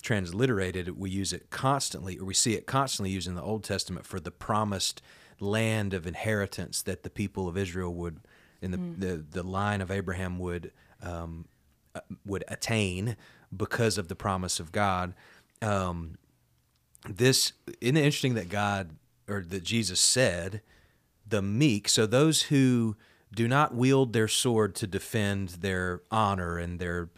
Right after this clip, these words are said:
Speaker 1: their place here and
Speaker 2: Yeah.
Speaker 1: their, what they've made and earned here in this life,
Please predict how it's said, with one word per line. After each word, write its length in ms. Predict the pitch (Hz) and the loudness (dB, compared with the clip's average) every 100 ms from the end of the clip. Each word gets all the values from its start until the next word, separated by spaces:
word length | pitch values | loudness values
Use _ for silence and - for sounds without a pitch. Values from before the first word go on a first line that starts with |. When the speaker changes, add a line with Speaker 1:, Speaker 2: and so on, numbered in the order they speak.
| - - - | -20 -20 -2
Speaker 1:
their 140 | 95 | -2
place 500 | - - 113 104 - | 0 2 4 4 4
here 440 | - 104 92 87 90 | 2 2 2 0 -2
and 220 | 90 87 | -2 -6
Speaker 2:
Yeah. 60 | 90 - - | -10 -20 -6
Speaker 1:
their, 300 | 101 98 95 | 0 2 2
what 280 | 98 110 - | 2 0 2
they've 260 | 110 95 | 2 2
made 420 | 92 104 107 104 95 | 0 2 4 4 2
and 100 | 95 | -2
earned 400 | 101 95 92 92 | 0 0 0 -4
here 340 | - 110 95 | 0 2 2
in 280 | - 101 98 | 0 -2 0
this 220 | 95 - | 0 0
life, 460 | 95 87 85 - | 0 -2 -4 -10